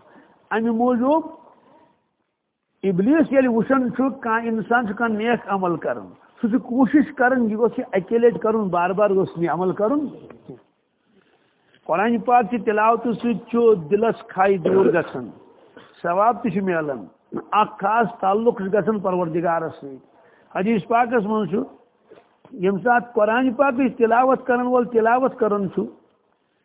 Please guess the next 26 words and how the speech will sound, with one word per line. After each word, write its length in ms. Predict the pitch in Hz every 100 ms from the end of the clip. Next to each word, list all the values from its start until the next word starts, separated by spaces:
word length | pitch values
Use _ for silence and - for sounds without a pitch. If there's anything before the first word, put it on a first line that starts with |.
| _ _ - - -
عرشہِ 400 | 180 220 - 240
پٮ۪ٹھ 180 | 269 226
چھُ 120 | 208
پروردگار 720 | 220 214 214 185 190 208 226
تراوان 460 | 214 214 208 214 214
تٔمِس 300 | 208 202 196 - -
یُس 180 | 214 170
نوٗرٕچ 520 | 175 175 190 190 -
رز، 240 | 170 170 151 -
کیٛاہ؟ 180 | - 214 160 - - - _ _ _ _ _ _
اکھ 300 | 220 233 233
اَنٛد 240 | 220 233 175
چھُ 80 |
آسان 240 | 233 202 233
تتھ 160 | 208
عرشس 200 | 196 180
پٮ۪ٹھ، 360 | 170 214 202 233
بیٛاکھ 340 | 175 175 175
اَنٛد 180 | 185 180
چھُ 80 | 196
آسان 200 | 180 196
تٔمِس 360 | 202 247 - -
تلاوت 400 | 190 196 202 151
کرن 180 | 180
وٲلِس 440 | 180 160 151 139
نِش۔ 80 | 120